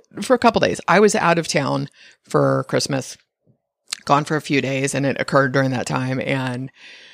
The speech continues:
I was just like, "Oh," and I knew I was coming back Wednesday evening. So I'm recording this right before the new year. So I've been home for a few days, and I already had planned on coming home. They're just, I,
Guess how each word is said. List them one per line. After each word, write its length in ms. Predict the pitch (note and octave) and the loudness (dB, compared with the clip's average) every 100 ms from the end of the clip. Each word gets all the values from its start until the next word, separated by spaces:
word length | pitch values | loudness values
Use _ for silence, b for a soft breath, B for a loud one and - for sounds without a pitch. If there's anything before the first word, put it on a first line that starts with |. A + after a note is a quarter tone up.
| B _ _ - | B _ _ 0
I 120 | C#3+ | 2
was 180 | C#3 - | 2 -2
just 180 | C3+ | -6
like, 180 | C#3+ C3+ - | -6 -6 -4
"Oh," 160 | C3 | -2
and 140 | D3 E3 | 4 6
I 80 | F#3+ | 6
knew 120 | C#4 | 6
I 80 | C4 | 4
was 140 | A3+ | 2
coming 300 | - E3 C#3+ | -2 0 0
back 580 | C3+ C#3 C#3 C#3 - - _ _ _ _ - | 2 2 0 -4 -8 -20 _ _ _ _ -2
Wednesday 460 | C#3+ C#3 C#3 D3 C#3+ | 0 0 0 0 0
evening. 320 | C3 - - | -2 -6 -8
So 120 | - D#3 | -2 0
I'm 100 | E3+ | 0
recording 420 | - D3 C#3 C#3+ | 0 0 0 0
this 260 | C3+ B2+ | -2 -2
right 160 | C#3+ B2+ | -4 -6
before 220 | C#3 C3+ | -6 -4
the 80 | D3 | -2
new 120 | F3 | 2
year. 360 | G#3+ G3 F#3+ F#3 B B B - | 4 4 2 0 B B B -4
So 120 | - | 2
I've 80 | A3 | 4
been 120 | G3+ | 4
home 140 | E3+ | 2
for 100 | C#3+ | 0
a 40 | D3+ | -2
few 120 | C#3+ | 0
days, 380 | C3+ C3 C3+ - | 2 2 0 -4
and 720 | - C3+ C3 B2+ B2 A#2+ - b b b b b b - | -8 -8 -8 -10 -10 -12 -16 b b b b b b -2
I 140 | E3 | 4
already 180 | B3 A3+ F3+ | 6 4 2
had 220 | D#3+ D#3 | 0 -2
planned 460 | - D#3 C#3+ C3 - | -2 0 0 -2 -6
on 140 | C#3 C3 | -8 -6
coming 360 | - C#3 B2 | -6 -4 -6
home. 360 | A2 C3 G2+ B2+ | -6 -8 -10 -6
They're 140 | C#3+ | -4
just, 440 | C#3+ F#3 F3 - - - | 0 0 0 -6 -8 2
I, 240 | D3+ E3 | 4 4